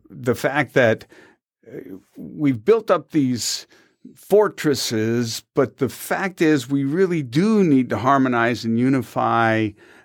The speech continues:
our threat intelligence. And I, I think it's amazing because you know and I know when Checkpoint started, we didn't call it the cloud, but we, there's not a vendor on the planet that doesn't do it this way today.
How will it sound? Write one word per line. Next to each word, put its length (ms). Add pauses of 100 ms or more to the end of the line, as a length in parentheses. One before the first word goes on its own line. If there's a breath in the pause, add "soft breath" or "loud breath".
(160 soft breath)
our 360
threat 380
intelligence. 800
And 120
I, 140
I 100
think 220
it's 120
amazing 680
because 460 (320 loud breath)
you 380
know 240
and 100
I 220
know 440 (760 soft breath)
when 280
Checkpoint 840
started, 760
we 100
didn't 300
call 320
it 120
the 100
cloud, 480
but 160
we, 140
there's 540
not 280
a 80
vendor 480
on 180
the 100
planet 640
that 180
doesn't 560
do 220
it 160
this 260
way 240
today. 500